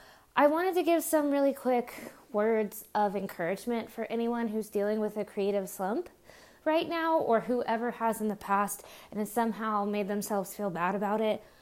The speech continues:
I spoke yesterday about feeling that, like, creative burst of energy, and I do think it's really rare. Um, it is particularly for me, and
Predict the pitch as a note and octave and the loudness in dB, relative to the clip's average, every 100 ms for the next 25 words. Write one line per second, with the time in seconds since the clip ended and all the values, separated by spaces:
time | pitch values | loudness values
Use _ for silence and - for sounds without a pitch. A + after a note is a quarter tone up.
0 | - - B3 D4 D4 C4+ A#3 A3+ B3+ A#3 | -20 -8 -2 2 2 2 -2 -2 0 2
1 | A#3 A#3 G#3 A3 A3 - - - G#3+ A3 | 2 0 0 0 0 -2 -6 0 2 4
2 | A3 G#3+ G#3 G#3 G#3+ G3+ - G3+ G#3+ G#3 | 2 2 0 0 -2 -4 -2 0 0 0
3 | F#3+ F#3 - F#3 F#3 A3 A3+ C#4+ D4+ D4 | -2 -2 -6 -6 -4 -4 -2 0 0 -2
4 | - - - C#4+ D#4 C#4+ G#3+ C4 C4+ C#4 | -14 -20 -6 0 2 2 0 0 0 -2
5 | B3+ A3+ - G#3 G3+ G3+ F#3 F#3 G3 F3 | 0 -2 -2 0 2 2 2 2 2 0
6 | F#3 - - - - A3 G3+ F#3+ G3+ - | -4 -10 -20 -18 -2 0 2 2 0 0
7 | B3 C#4 C4 - - A3+ A3 G#3+ A3 G#3 | 4 4 2 -14 -6 -2 -2 0 0 0
8 | G3+ - G3 G3 G3+ G3+ G3+ - - _ | 0 -2 -2 0 -2 -4 -8 -18 -20 _
9 | A3+ G#3+ A3 G#3+ | -2 2 2 0